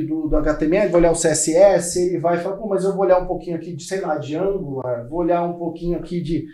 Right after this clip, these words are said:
Bootstrap." Isso falando só, jQuery, só linguagens assim. É, por quê eu, eu falo isso? E, e uma hora, a hora que ele for conversar com alguém que realmente tem uma vaga, né?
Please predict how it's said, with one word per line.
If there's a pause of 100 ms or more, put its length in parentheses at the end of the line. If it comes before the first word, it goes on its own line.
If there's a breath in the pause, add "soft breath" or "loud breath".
(180 loud breath)
Bootstrap."
Isso
falando
só,
jQuery,
só
linguagens
assim. (500 loud breath)
É, (360)
por
quê
eu,
eu
falo
isso?
E,
e
uma
hora, (880)
a
hora
que
ele
for
conversar
com
alguém
que
realmente
tem
uma
vaga, (200)
né?